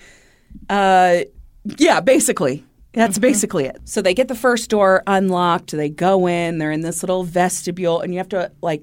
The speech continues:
Speaker 1: there's, like, a fifteen-foot walk down a hallway to get to the second door.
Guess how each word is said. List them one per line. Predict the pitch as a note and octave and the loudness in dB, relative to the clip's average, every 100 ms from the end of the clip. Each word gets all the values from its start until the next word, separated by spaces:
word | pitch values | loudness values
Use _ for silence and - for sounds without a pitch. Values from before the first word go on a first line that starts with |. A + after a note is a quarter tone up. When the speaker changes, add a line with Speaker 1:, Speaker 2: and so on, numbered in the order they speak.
| _ | _
Speaker 1:
there's, | F3+ F3 E3+ | -8 -6 -6
like, | E3 | -8
a | |
fifteen-foot | D3+ - - E4 - - D4+ C4 A3+ A3 - - G#3+ F#3+ | -10 -8 -4 -4 -4 -2 0 2 2 0 -4 -2 -2 -2
walk | F3 E3+ D#3+ - - - _ F3 | 2 2 2 -4 -20 -20 _ -2
down | F3+ F3 | 0 0
a | |
hallway | E3 D#3+ D#3 D3 | 0 0 2 0
to | D3+ D#3 | -2 -4
get | D3 - | -6 -6
to | F3 | -6
the | F#3 | -4
second | - - C4 D#3+ C3+ - | -2 -2 -2 -4 -6 -8
door. | D3 - - | -8 -6 -10